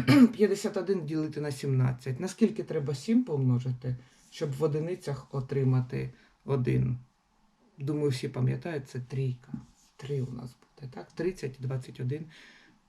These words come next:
е, п'ятдесят один. Три на тридцять шість — дев'яносто, і вісімнадцять буде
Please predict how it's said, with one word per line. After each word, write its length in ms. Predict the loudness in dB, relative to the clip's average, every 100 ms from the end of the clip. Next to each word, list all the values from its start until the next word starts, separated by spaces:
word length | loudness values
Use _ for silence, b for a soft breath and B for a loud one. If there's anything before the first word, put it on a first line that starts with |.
| -4
е, 240 | 2 2
п'ятдесят 520 | 2 2 0 0 -4 -4
один. 320 | -6 -6 -10 b b b -14
Три 240 | 2 4 4
на 160 | 4
тридцять 400 | 2 0 0 -4
шість — 400 | -2 2 2 0 -8
дев'яносто, 1300 | -2 0 2 6 6 6 4 -2 -4 2 2 2
і 180 | 0 -2
вісімнадцять 680 | -6 -4 -4 -6 -8 -10 -8
буде 320 | -6 -4 -6